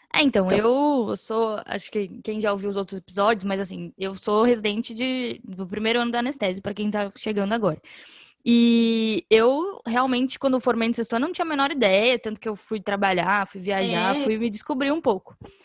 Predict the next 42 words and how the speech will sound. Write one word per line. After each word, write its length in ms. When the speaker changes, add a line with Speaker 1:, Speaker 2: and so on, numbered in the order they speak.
Speaker 1:
E 300
o 80
meu 120
namorado 420
fazia 360
o 40
Rasga, 360
né, 220
que 100
é 180
da 160
mesma 240
turma 240
da 140
Speaker 3:
Sim, 120
Speaker 1:
Isa. 200
Speaker 3:
sim. 480
Speaker 1:
Fazia 540
anestésio 460
junto 320
com 140
você, 300
né, 200
Isa? 140
E 320
ele 160
sempre 220
falava 200
super 260
bem 440
e 40
tal. 180
Só 120
que 140
na 260
faculdade, 680
a 40
gente 160
tem 100
muito 260
pouco 240
contato 720